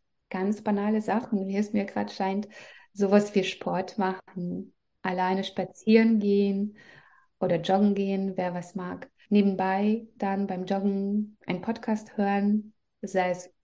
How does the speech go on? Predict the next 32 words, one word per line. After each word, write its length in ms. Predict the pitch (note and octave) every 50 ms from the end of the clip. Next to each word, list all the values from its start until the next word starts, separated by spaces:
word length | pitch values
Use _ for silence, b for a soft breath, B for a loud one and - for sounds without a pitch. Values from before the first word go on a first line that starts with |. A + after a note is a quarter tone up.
| _ -
über 260 | - F#3 F#3 F3 F3+
die 100 | F3 F#3
Kinder 480 | F#3 - G#3+ G3+ - F#3 F#3 F#3+ - -
oder 520 | G#3+ G#3 G#3+ A3 G#3+ A3 A#3 A3+ - b b b b b -
das 240 | - F3+ E3+ - -
Gegenteil 420 | - G#3+ G3+ G3 G3+ G3+ F#3 F#3+
davon, 340 | F#3+ F#3 F#3 - F#3 F#3 F#3
irgendwas, 640 | - F#3+ F#3+ F#3 F#3+ F#3 - F3+ F3+ F3+ F3 - - -
was 260 | F3+ F3 - - - _ -
gar 240 | - A#3 A#3+ A#3+ B3
nichts 240 | B3+ B3 B3 - -
mit 120 | A#3 A3
den 120 | A3+ G#3+ G#3+
Kindern 340 | A3+ A3 G#3 G#3 G#3 G#3
zu 160 | G#3 - A3 G#3
tun 320 | - - - G#3 G3+ G3+
hat. 220 | G3+ G3+ G3 - b b b b b b b b b
Mit 400 | G#3+ - G#3 G3 G3+ F#3+ - -
einem 320 | - G3 G3+ G#3+ G#3 G3
Wort 500 | F#3+ G3 G3+ G#3 A3 A#3+ A#3 - - - A3
gesagt 520 | G#3+ A#3 G#3+ G3 G3+ F#3+ G3 - - - -
heißt 300 | G3 F#3+ F#3+ - - -
es 460 | F#3 F#3 F#3 - - - - - _ _ _ _ _ -
sehr 280 | G#3+ F#3+ F#3 F#3+ F#3+ F#3
schön 280 | F#3+ - F#3+ F#3 F#3 F#3
auf 100 | F#3 -
Englisch, 480 | - F#3 F#3 F3+ F3+ F3 F3+ - - -
Me-Time, 760 | F#3+ F#3 G3 G#3+ A#3 B3 B3 - - C4 C4 C#4+ D#4 D#4+ E4+ - - _ -
sich 180 | A3 G#3 -
das 120 | - G#3+ - - G3+
manchmal 300 | G#3 G#3+ - A3+ G#3+ G3+
gönnen, 520 | - G#3 G3+ G#3 A#3 A#3+ C4 C4+ - -